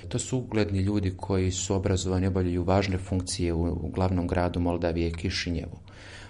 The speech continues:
Inače, i ove godine se na Svetoj Gori nije služila molitva zbog korone, za preobraženje go-, preobraženje Gospodnje. Preobraženje Gospodnje,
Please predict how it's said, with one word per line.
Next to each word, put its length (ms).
Inače, 460
i 160
ove 220
godine 540
se 180
na 80
Svetoj 380
Gori 260
nije 220
služila 540
molitva 460
zbog 240
korone, 500
za 140
preobraženje 720
go-, 140
preobraženje 540
Gospodnje. 560
Preobraženje 540
Gospodnje, 760